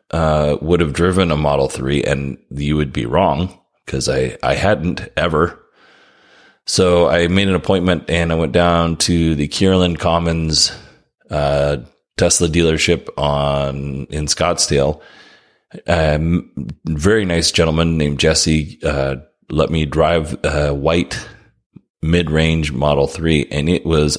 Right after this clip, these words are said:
amazing. It blew me away. Like, I am somebody who, you know, not only talks about this stuff to you, you folks, I also, you know, talk about it to, with my friends. I read about it. Like,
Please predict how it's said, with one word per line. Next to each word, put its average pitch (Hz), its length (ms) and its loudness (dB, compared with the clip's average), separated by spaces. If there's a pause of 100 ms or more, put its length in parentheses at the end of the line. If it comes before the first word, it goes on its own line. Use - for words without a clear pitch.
amazing. 80 600 0
It - 320 -2 (160)
blew 185 380 2
me 101 220 2
away. 92 400 2 (640)
Like, 101 220 2
I 101 180 2
am 160 140 0
somebody 107 380 2
who, 92 600 0 (340)
you 71 100 -8
know, 78 320 0
not 110 180 2
only 95 160 2
talks 87 360 -2
about 80 220 2
this 80 120 -2
stuff - 320 -2
to - 120 -4
you, 73 220 -2 (140)
you 95 180 0
folks, - 460 -2 (840)
I 98 260 2
also, 95 760 2
you 90 140 -2
know, 78 200 -2
talk 76 300 -6
about 71 220 -2
it - 80 -4
to, - 120 -10
with - 220 -6
my 67 100 -6
friends. 135 460 0
I 85 60 2
read 95 320 2
about 98 300 2
it. 98 260 -2
Like, 82 340 -2